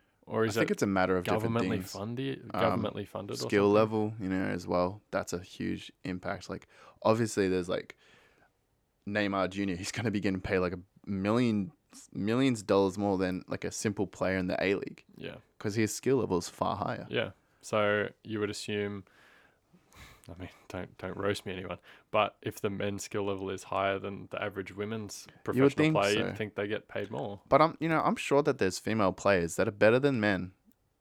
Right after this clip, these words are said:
Speaker 2: and
Speaker 1: Oh,
Speaker 2: they're,
Speaker 1: yeah.
Speaker 2: they could probably be, and more than likely might be getting paid more than some men are.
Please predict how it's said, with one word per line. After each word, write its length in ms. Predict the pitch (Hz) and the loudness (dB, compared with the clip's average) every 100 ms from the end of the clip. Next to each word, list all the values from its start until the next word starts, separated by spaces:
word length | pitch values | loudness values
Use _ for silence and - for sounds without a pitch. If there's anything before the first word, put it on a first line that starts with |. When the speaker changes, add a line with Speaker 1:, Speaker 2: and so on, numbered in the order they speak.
| _ | _
Speaker 2:
and 220 | 110 107 | 2 4
Speaker 1:
Oh, 60 | 107 | 6
Speaker 2:
they're, 160 | 135 127 | 4 4
Speaker 1:
yeah. 120 | 117 | 4
Speaker 2:
they 140 | 110 | 6
could 180 | 143 143 | 6 2
probably 240 | 127 127 127 | 4 4 4
be, 320 | 117 101 - _ _ | 2 0 -4 _ _
and 340 | - 113 110 113 | -4 -2 -2 -4
more 220 | 107 120 | -2 -2
than 120 | 135 | 0
likely 320 | 127 127 117 117 127 - 151 | -2 -2 -6 -8 -10 -18 -12
might 360 | 113 101 113 | -2 0 2
be 160 | 131 131 | 2 0
getting 280 | 123 120 113 | 2 0 2
paid 220 | 120 113 | 0 2
more 180 | 104 107 | 0 2
than 120 | 98 | 0
some 300 | - 104 98 | -2 -2 -2
men 180 | 98 92 | -2 -2
are. 200 | 104 | -6